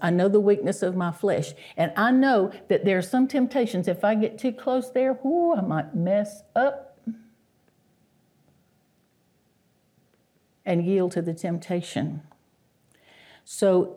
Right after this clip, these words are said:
there are those times when we know in life that we might be inclined to respond to that temptation improperly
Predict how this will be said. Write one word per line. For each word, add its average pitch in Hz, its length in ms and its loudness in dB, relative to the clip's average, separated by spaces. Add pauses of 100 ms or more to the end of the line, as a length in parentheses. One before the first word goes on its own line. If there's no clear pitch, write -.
there 190 180 2
are 180 40 2
those 202 400 2
times 247 400 0
when 202 120 0
we 196 120 2
know 254 420 2
in 247 120 2
life 247 540 0 (460)
that - 240 0
we 247 320 2
might 233 440 2
be 233 160 2
inclined 214 720 -2
to 185 360 -2
respond 208 800 0
to 196 200 -4
that 185 280 -4
temptation 180 760 -4 (280)
improperly 170 840 -2